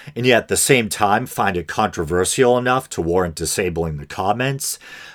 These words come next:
Uh, but who knows, maybe I was just being a flake and, you know, checked or unchecked the wrong box. That's always a distinct possibility too. But anyway, moving on. I spent way too much time on that. So the impetus for today's episode was,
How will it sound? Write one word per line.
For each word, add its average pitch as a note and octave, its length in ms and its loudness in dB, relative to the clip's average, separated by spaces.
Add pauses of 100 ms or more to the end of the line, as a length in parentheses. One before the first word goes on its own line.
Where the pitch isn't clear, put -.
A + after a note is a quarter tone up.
Uh, C#3 140 2
but D#3 240 2
who E3 180 4
knows, F#2+ 380 4
maybe A2 240 2
I G#2 100 6
was G#2 140 2
just G#2 320 0
being G2 180 0
a D#2+ 80 -2
flake G#2+ 580 0
and, F#2 380 -4
you F#2 100 -4
know, F2 220 0
checked G2+ 400 2
or G2 100 0
unchecked F2 520 -4
the D#2 80 -8
wrong D#2 260 -4
box. D#2 480 -6 (300)
That's D3 280 -2
always B2 240 4
a F#2 80 -2
distinct D#2+ 460 -4
possibility D2+ 720 -4
too. - 380 -4 (340)
But E3 120 8
anyway, G2 380 4
moving B2+ 380 4
on. D2 380 -4
I G#2+ 60 0
spent G#2 320 -2
way F2+ 160 2
too - 160 -10
much D#2 240 -6
time E2+ 240 0
on D#2 140 -6
that. D#2+ 360 0 (300)
So D#3 340 8
the B2 240 2
impetus F3 400 6
for A#2 320 4
today's A2+ 460 4
episode F2 580 0
was, E2+ 460 0